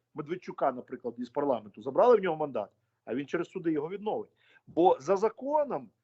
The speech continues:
е, мандата можна позбавити лише засуджену людину або людину, яка добровільно відмовилась від цього мандата. Ну, Медведчук, на жаль, не помер іще. Якби помер, все, позбавили б мандата. Є пропозиція, я чув, е, правників,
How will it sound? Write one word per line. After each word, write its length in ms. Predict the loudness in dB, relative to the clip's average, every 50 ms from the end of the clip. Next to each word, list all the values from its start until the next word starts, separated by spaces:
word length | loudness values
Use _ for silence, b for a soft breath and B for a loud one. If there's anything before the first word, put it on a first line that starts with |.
| _ _ _ -4
е, 260 | -2 0 0 0 -2
мандата 420 | -4 -6 -6 -4 -4 -4 -4 -6
можна 260 | -6 -6 -6 -6 -8 -8
позбавити 580 | -10 -10 -8 -4 -2 -2 -2 -4 -6 -8 -10
лише 240 | -10 -10 -10 -12 -12
засуджену 540 | -10 -10 -10 -10 -12 -10 -8 -8 -8 -6 -6
людину 400 | -8 -8 -8 -6 -8 -8 -8 -12 _ B B B B B B
або 280 | 0 4 6 8 8 8
людину, 420 | 6 4 -2 -4 -6 -4 -4 -4
яка 640 | -2 -2 -2 -2 0 0 2 4 4 4 4 2 0
добровільно 640 | -2 -2 -4 -4 -4 -4 -4 -8 -8 -6 -4 -4 -4
відмовилась 560 | -4 -6 -4 -2 -2 -2 -2 -4 -8 -10 -12 -16
від 80 | -16
цього 180 | -12 -10 -10 -10
мандата. 460 | -10 -12 -12 -12 -16 -16 -18 _ _ _ _ _
Ну, 280 | -10 -6 -6 -6 -6 -10 -16 _
Медведчук, 500 | -12 -8 -4 -4 -4 -2 -2 -2 -4 -4 -6 -12 -14 -14 -16 _ _ _ _ -6
на 180 | -2 0 0
жаль, 340 | 2 4 6 6 6 4 2 -2 _ _ _ -6
не 120 | -2 -2
помер 420 | 0 0 0 0 0 -2 -2 -4 -6
іще. 220 | -12 -20 -20 -16 -14
Якби 220 | -12 -10 -10 -10
помер, 420 | -8 -8 -4 -2 0 0 0 0 -2 _ _ _ _ _ _ _ _
все, 180 | -2 -2 0
позбавили 440 | 0 -2 -4 -4 -4 -4 -4 -4 -8
б 40 | -10 -10
мандата. 420 | -12 -12 -10 -12 -12 -12 -16 -20 -20 b b b b b b
Є 400 | 0 4 8 10 10 10 10 8 6
пропозиція, 880 | 8 8 8 10 8 6 6 4 -4 -6 -4 0 2 4 4 4 2 -2 -4
я 220 | -6 -4 -4 -6
чув, 440 | -6 -8 -10 -10 -8 -8 -6 -4 -4
е, 100 | -4 -4
правників, 640 | -4 -6 -6 -6 -6 -8 -12 _ -10 -10 -10 -10 -12